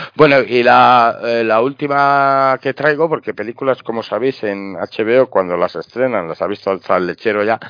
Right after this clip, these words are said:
pues, <laughs> eh, voy a traer otra serie que es la segunda temporada de Euphoria, con ese capitulazo primero de la segunda temporada. Yo lo recomiendo. Al que no haya visto Euphoria, con verte el segundo capítulo,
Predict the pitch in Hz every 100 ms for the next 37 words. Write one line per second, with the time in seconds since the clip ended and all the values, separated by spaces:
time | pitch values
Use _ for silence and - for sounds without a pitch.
0 | - - - - - 262 98 95 101 -
1 | - 87 - 73 98 92 87 80 - 98
2 | 107 - 110 110 107 - 120 139 131 107
3 | - 98 - 101 107 107 117 113 107 107
4 | 107 98 - 117 117 135 151 - _ _
5 | - 101 92 - 120 107 - 104 95 95
6 | - 85 90 98 120 120 104 95 104 117
7 | 135 98 80 - 82 90 92 85 78 82
8 | 76 _ 80 98 117 101 - 87 92 58
9 | - - 95 135 147 131 104 85 - 85
10 | 117 - 82 85 113 117 - 92 80 -
11 | 82 113 139 - - - - 85 76